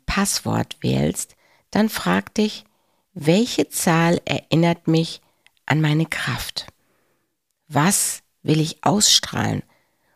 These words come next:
Oder was ruft mich innerlich? Vielleicht ist es ja die eins eins eins für Klarheit oder die drei sechs neun als Erinnerung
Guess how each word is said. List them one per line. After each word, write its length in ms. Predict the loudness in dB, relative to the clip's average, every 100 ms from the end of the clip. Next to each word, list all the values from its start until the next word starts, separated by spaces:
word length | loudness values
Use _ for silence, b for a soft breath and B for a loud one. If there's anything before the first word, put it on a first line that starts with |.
| _ 0
Oder 240 | 0 2
was 240 | 0 0 0
ruft 440 | 2 2 0 0
mich 280 | 0 0 -4
innerlich? 560 | -2 -2 -4 -8 -14 _ _ _ _ _ _ _ _ -4
Vielleicht 380 | 2 2 0
ist 120 | -2 -2
es 180 | 0
ja 100 | 0
die 260 | 0 0 -2 -2
eins 340 | 0 0 -2
eins 320 | 0 0 -2 -2
eins 560 | 2 2 2 -2 -10 -16
für 220 | -8 -6
Klarheit 680 | -2 0 0 0 -2 -4 -8 -18 _ _ _ _
oder 560 | 2 4 4 4 2 -4 _ _ _ _ _
die 140 | -2 0
drei 240 | 2 2
sechs 340 | 2 0 0
neun 460 | 2 4 4 2 -2 -12 _ _ _ _ _ -2
als 260 | -2 0
Erinnerung 680 | -2 2 4 4 4 2 0